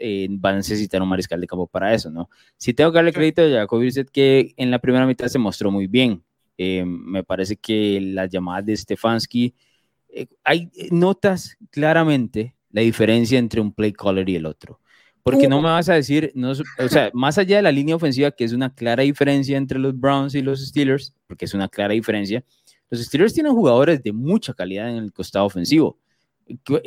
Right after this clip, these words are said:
Speaker 1: estamos hablando de jugadores que en teoría son playmakers, ¿no? Eh, Najee Harris, Deontay Johnson, Claypool, eh, el, el novato Pickens, el, el tight end,
Speaker 2: Pat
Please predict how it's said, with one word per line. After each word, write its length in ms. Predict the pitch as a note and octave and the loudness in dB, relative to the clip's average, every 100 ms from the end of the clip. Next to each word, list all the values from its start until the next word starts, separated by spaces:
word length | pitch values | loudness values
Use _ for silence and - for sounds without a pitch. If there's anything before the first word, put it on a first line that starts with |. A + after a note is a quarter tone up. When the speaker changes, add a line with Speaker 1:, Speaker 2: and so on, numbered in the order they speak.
| C#3 | 2
Speaker 1:
estamos 260 | B2+ D3+ G3+ | 2 0 0
hablando 180 | G#3 G#3+ | 0 2
de 40 | |
jugadores 320 | G3 E3 G3 | 4 2 0
que 80 | F3+ | -2
en 120 | D3 | 0
teoría 280 | B2+ B2 C#3 | 0 0 2
son 160 | F3+ E3+ | -2 0
playmakers, 840 | E3+ C3+ B2+ D#3 - F2+ E2+ - _ _ _ | 2 2 2 0 -2 -8 -10 -16 _ _ _
¿no? 380 | A2 C#3 A#3 - _ _ | -2 0 0 -4 _ _
Eh, 220 | - A#2 A#2+ | -2 0 2
Najee 360 | A#2 A2 G#2 | 0 0 0
Harris, 460 | A2+ D#3 D3 C#3+ A#2+ | 4 4 4 0 -2
Deontay 320 | A2+ G#2 G2+ | -6 -8 -4
Johnson, 560 | B2+ C#3+ C3 C3 B2 A#2 | -2 0 -2 -4 -4 -4
Claypool, 760 | B2+ C3 C3+ - B2+ B2 A2+ A2 | -4 -4 -2 0 0 0 -2 -6
eh, 240 | A2 G#2 | -6 -4
el, 140 | G2 G#2 | -4 -2
el 100 | G2+ | -2
novato 340 | G2 G2 A2 | -2 -2 -2
Pickens, 540 | - C#3+ C#3 C3 A#2+ A#2 | -2 -2 0 -2 -2 -6
el, 240 | G#2+ G#2+ | -6 -6
el 160 | G2+ G2 | -8 -4
tight 200 | G#2 G2+ | -2 0
end, 300 | A2 B2+ | 0 0
Speaker 2:
Pat 100 | A#2+ | -2